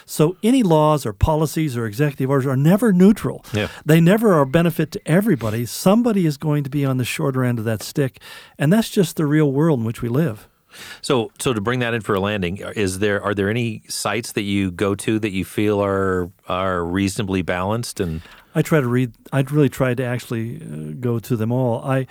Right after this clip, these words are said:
Speaker 1: I will confess, I, I've had a little trouble with watching C N N 'cause it, it seems like the vitriol
Speaker 2: Yeah.
Speaker 1: has <laughs> really gotten ramped up there.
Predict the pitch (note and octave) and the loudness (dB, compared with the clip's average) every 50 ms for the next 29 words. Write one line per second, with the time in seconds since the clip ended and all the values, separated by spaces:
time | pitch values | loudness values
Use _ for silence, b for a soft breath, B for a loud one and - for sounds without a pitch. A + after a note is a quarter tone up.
0 | B B B B B B B B B - C3 C#3+ D3 C#3+ C3 - D3+ B2+ - - | B B B B B B B B B 0 2 2 4 2 2 0 -2 -2 0 0
1 | D3 C#3+ C#3+ C3+ - D3 C#3 B2+ B2+ B2+ D#3+ - _ _ _ _ _ C#3 C3 A#2+ | 2 2 2 0 -4 -6 -6 -4 -4 -4 -6 -10 _ _ _ _ _ -8 -6 -4
2 | B2+ B2+ C3+ B2 A#2+ B2 C3+ C#3 C3+ - - D3 C3+ C3+ B2+ A#2+ B2 G#2+ - - | -2 -2 -2 -2 -2 -2 -2 -2 -4 0 0 0 2 2 0 -2 -2 -4 -6 -10
3 | - - - - - B2+ C3 C3 C3 - D3 B2 G#2 - - C3+ C3 B2 A#2+ A#2+ | -14 -18 -16 -6 -2 0 0 0 0 -2 -6 -6 -6 -6 -6 -4 -2 -2 -2 -2
4 | B2 B2 C3+ C#3 D#3 D#3+ - _ _ _ _ - - A#2+ G#2+ A#2 A#2+ C3+ F3+ F#3+ | -2 -2 -2 -4 -6 -6 -8 _ _ _ _ -6 -6 -4 -4 -6 -6 -8 -10 -12
5 | E3+ - - D3 B2+ A2 B2+ A#2+ - A2+ F#2+ F#2 C#3 C#3+ - - B2 A2+ A2+ A2+ | -14 -10 -6 -6 -6 -4 -6 -8 -8 -10 -4 -2 -2 -2 -2 -4 -4 -4 -4 -4
6 | A2+ A#2 G#2+ b b b - F2+ E2 B B B B B - C3 G2+ A2 C#3+ D#3 | -6 -6 -8 b b b -6 -6 -6 B B B B B -8 -8 -6 -2 -2 -2
7 | A2 - - G3+ F3 - D3 C3 B2 - A#2 A#2+ B2 B2+ C3+ C#3 C3+ B2+ - - | -2 0 0 0 0 0 -2 -2 -4 -4 -6 -4 -4 -2 -2 -2 -4 -4 -4 -4
8 | C3 C#3+ D3 - - D3 D3 D#3 D#3+ D#3+ | -4 -4 -4 -6 -4 -4 -2 -2 -2 -4